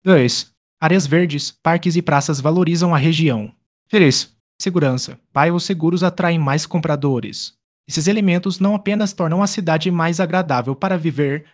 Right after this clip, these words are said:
mas também elevam o preço dos imóveis. Se você está pensando em investir no mercado imobiliário paulistano atual, considere a importância da arquitetura e do urbanismo. Imóveis de luxo e arquitetura em São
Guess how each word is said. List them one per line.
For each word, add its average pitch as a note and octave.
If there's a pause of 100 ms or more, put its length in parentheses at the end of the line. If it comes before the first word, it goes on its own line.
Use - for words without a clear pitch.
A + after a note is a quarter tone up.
(100)
mas D#3+
também F#3+
elevam F3+
o F#3+
preço F#3
dos F#3+
imóveis. C#3+ (280)
Se D3+
você C3+
está F3+
pensando E3+
em F3+
investir F#3+
no F3
mercado F3+
imobiliário F3
paulistano F#3
atual, E3+
considere F#3
a F#3+
importância E3+
da D#3
arquitetura F3+
e F#3
do F#3
urbanismo. F3+ (340)
Imóveis C#3+
de D#3+
luxo D#3+
e F3
arquitetura F#3+
em F3+
São E3+